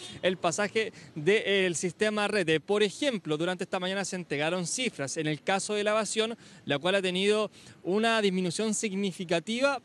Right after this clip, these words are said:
pero aún así sigue siendo bastante alta. Pasamos del cuarenta y cinco por ciento al treinta y nueve por ciento en el caso de la evasión. Es por eso que se han realizado cerca de ciento treinta y cinco mil controles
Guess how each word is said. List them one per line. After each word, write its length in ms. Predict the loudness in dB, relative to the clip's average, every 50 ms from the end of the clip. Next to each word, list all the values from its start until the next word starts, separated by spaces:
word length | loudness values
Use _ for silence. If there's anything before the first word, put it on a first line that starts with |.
| _ -4
pero 200 | -2 0 0 0
aún 140 | 0 0
así 280 | -2 -2 -4 -4 -6 -6
sigue 260 | -6 -4 -4 -4 -4
siendo 240 | -4 -6 -4 -2 -4
bastante 420 | -4 -4 -6 -8 -8 -6 -2 0
alta. 300 | 0 0 0 -2 -6 -6
Pasamos 380 | -4 -4 -4 -4 -4 -4 -2 -2
del 160 | -2 -2 -2
cuarenta 420 | 0 0 0 2 2 0 0 -2 -4
y 60 | -4
cinco 360 | -2 -4 -4 -4 -2 0 0
por 140 | 0 0 -2
ciento 460 | -2 -4 -2 -4 -4 -4 -4 -6 -6 -6 -18 -20 -20 -20 -20 -20 _ _ -2
al 220 | 0 0 0 0
treinta 300 | -2 -2 -2 0 0 0
y 40 | 0
nueve 240 | 2 2 2 0 0
por 120 | -2 -4
ciento 340 | -2 -4 -4 -2 0 0 0
en 80 | 0
el 180 | 0 -2 -4 -4
caso 380 | -2 -2 -2 -2 -2 -4 -4 -2
de 160 | 0 0 2
la 60 | 2
evasión. 340 | 2 2 0 -2 -2 -2 -2
Es 80 | -2
por 160 | -2 -2 -2 -2
eso 220 | -2 -2 -4 -6
que 100 | -4 -4
se 120 | -4 -4
han 100 | -4 -2
realizado 520 | -2 -2 -2 -2 -2 0 0 2 2 0 -2 -6 -20 -20 -20 -12
cerca 440 | -6 0 4 4 4 4 4 2 2
de 100 | 2 2
ciento 300 | 0 -2 -2 -2 -2 -2
treinta 320 | 0 0 -2 0 0 0
y 60 | -2
cinco 400 | -2 -2 -2 -4 -2 2 2 2
mil 260 | 4 4 2 2 2 0
controles 640 | 0 0 2 2 2 2 4 4 2 0 0 -6